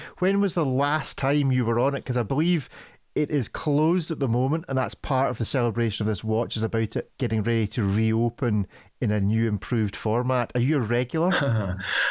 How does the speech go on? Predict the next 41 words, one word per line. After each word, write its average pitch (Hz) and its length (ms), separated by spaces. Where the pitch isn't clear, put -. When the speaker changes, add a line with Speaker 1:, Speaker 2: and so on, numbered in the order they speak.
Speaker 2:
Um, 156 240
I 160 220
don't 185 520
live 170 260
where 156 300
the 147 160
Waldenburgbahn 143 1700
goes, 170 320
so 147 420
I'm 147 320
not 180 220
a 160 60
regular, 165 340
but 147 240
when 151 160
I 147 80
go 143 180
to 135 140
Basel 147 380
with 127 140
the 127 80
train, 156 340
which - 180
I 139 40
do 165 220
from 135 160
time 127 220
to 127 100
time, 196 320
um, 156 220
then 180 160
I 127 80
take 131 320
it. 214 160
It's, 131 260
uh, 143 160
very 147 240
convenient. 175 640
I 139 80
haven't 175 460
yet 160 180